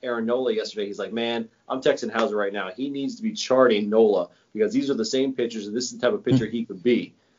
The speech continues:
I mean, for some reason, he gets away from that sinking fastball every now and then where you saw Nola in game two just go crazy, sinking fastball, sinking fastball, sinking fastball. Hauser has that.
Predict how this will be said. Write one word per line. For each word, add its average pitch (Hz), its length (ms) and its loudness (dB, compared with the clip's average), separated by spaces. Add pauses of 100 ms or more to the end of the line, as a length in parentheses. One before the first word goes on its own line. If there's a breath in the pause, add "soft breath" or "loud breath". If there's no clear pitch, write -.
(420)
I 104 60 -4
mean, 110 300 2
for 110 100 -6
some 135 220 4
reason, 127 260 6
he 117 80 0
gets 113 180 4
away 113 220 6
from 113 140 -4
that 101 160 -2
sinking 107 320 -8
fastball 117 480 0
every 92 160 -6
now 92 220 -6
and 92 60 -10
then 98 200 -6
where 101 120 -6
you 101 60 -12
saw 101 220 0
Nola 110 480 4
in - 160 -10
game 98 260 -8
two 123 320 -2
just 104 240 -14
go 98 160 -2
crazy, 123 500 0
sinking 117 260 -10
fastball, 104 360 -4
sinking 113 240 -8
fastball, 104 340 -2
sinking 113 260 -6
fastball. 107 520 -4 (300 soft breath)
Hauser 127 320 4
has 120 380 -2
that. - 180 -10